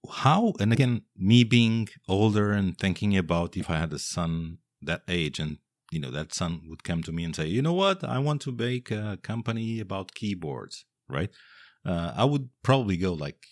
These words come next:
every family normally would go like, "What are you talking about?" So, you know, your, your, your father apparently and your, your, your family apparently supported you on this. How did they see you telling them, "Oh, you know what? I have an idea, which is to make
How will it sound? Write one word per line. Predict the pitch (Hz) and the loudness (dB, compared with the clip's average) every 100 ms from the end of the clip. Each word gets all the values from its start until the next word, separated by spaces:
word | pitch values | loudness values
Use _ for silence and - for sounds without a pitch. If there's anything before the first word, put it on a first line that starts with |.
| - | -4
every | 87 98 85 73 69 _ _ _ _ _ | -2 0 -4 -6 -12 _ _ _ _ _
family | - 92 85 64 64 - _ _ | -2 0 0 -2 -10 -16 _ _
normally | 71 85 95 90 71 67 | -2 2 4 4 0 -4
would | 76 | -6
go | - | -6
like, | 76 78 - | -6 -8 -6
"What | 98 | -6
are | 151 | -4
you | 117 | -4
talking | 123 131 92 | -4 -4 -6
about?" | 64 52 - | -8 -12 -8
So, | 98 95 - - - - | -8 -8 -16 -20 -20 -4
you | 87 | -2
know, | 76 - - - | -2 -6 -20 -8
your, | 82 104 127 | 2 2 2
your, | 92 113 113 110 | 0 2 2 0
your | 165 95 95 | 0 0 0
father | - 123 147 | -2 -2 -2
apparently | 82 - 123 - 78 | -2 0 0 -2 -4
and | 78 | -2
your, | 78 73 - | -4 -6 -10
your, | 73 60 | -10 -8
your | 67 | -6
family | - 120 76 | -2 0 0
apparently | 71 92 104 80 69 67 - | -2 -2 -4 -4 -8 -8 -10
supported | - - 107 101 87 80 | -10 -6 0 0 0 -2
you | 69 | -2
on | 65 | -4
this. | 65 - - _ - | -8 -12 -16 _ -10
How | - 135 | 2 4
did | 196 190 | 4 2
they | 151 | 0
see | - - 123 98 92 | -2 -2 -2 -2 -4
you | 90 87 | -6 -6
telling | - 98 101 85 | -2 0 2 0
them, | 69 73 | -4 -6
"Oh, | 98 | 0
you | 123 113 | 2 2
know | |
what? | 117 139 - - | 2 0 -2 -6
I | 87 95 | -2 0
have | 104 | 0
an | 101 | 0
idea, | 98 92 127 101 | -2 2 2 2
which | 95 - | 0 0
is | 98 - | -2 -2
to | 90 90 101 | -2 -2 -2
make | 69 90 - | -4 -6 -8